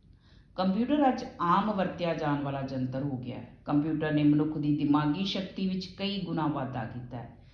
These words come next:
ਕੰਪਿਊਟਰ ਹਿਸਾਬ ਕਿਤਾਬ ਰੱਖਣ ਵਿੱਚ, ਸੂਚਨਾਵਾਂ, ਜਾਣਕਾਰੀ ਇਕੱਠੀ ਕਰਨ, ਉਸ ਨੂੰ ਯਾਦ ਰੱਖਣ ਵਿੱਚ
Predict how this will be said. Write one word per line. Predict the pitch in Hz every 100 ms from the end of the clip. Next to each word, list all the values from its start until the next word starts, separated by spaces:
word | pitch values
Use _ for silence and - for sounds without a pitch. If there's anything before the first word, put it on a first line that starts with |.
| - -
ਕੰਪਿਊਟਰ | 190 180 180 180 180 175 175
ਹਿਸਾਬ | 185 170 185 151 147 -
ਕਿਤਾਬ | 156 165 151 151
ਰੱਖਣ | 156 156 151
ਵਿੱਚ, | 156 151
ਸੂਚਨਾਵਾਂ, | - 170 156 156 147 143 143 143
ਜਾਣਕਾਰੀ | 143 160 147 147 147 143 147
ਇਕੱਠੀ | 143 147 - 147
ਕਰਨ, | 147 139 135 147
ਉਸ | 156 156
ਨੂੰ | 147
ਯਾਦ | 143 143 139 147 151
ਰੱਖਣ | 151 - - 143
ਵਿੱਚ | 147 139 143 131